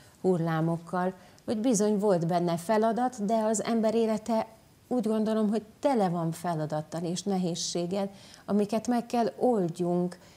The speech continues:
és azáltal leszünk erősebbek és biztosabbak abban, hogy mi a célunk.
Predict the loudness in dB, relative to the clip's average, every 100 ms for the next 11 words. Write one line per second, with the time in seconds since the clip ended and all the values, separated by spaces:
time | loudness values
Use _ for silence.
0 | -8 -6 -2 -2 0 0 0 0 0 0
1 | 0 0 0 0 0 -2 -2 -2 -2 -2
2 | -2 -4 -4 -4 -4 -4 -4 -4 -4 0
3 | 0 0 -4 -2 0 0 -2 -2 2 2
4 | 2 -2 -6 -10 -14